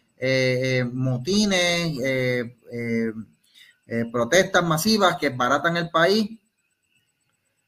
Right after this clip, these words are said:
Eh, sí, es verdad lo que ustedes dicen, están bien organizados y el plan es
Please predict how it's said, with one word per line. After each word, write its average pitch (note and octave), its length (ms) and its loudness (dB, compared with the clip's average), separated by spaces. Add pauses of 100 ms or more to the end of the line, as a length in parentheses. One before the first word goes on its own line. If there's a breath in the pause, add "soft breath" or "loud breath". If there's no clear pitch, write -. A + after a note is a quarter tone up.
(260)
Eh, D3+ 480 0
sí, F#3 560 -2
es D3 160 -4
verdad D#3 280 4
lo C3 80 2
que B2+ 60 -6
ustedes D#3 200 -4
dicen, C#3+ 200 -4
están C3 380 -2
bien F#3 500 0
organizados C3+ 640 0
y B2+ 100 -2
el B2 120 -2
plan E3+ 240 4
es E3+ 320 0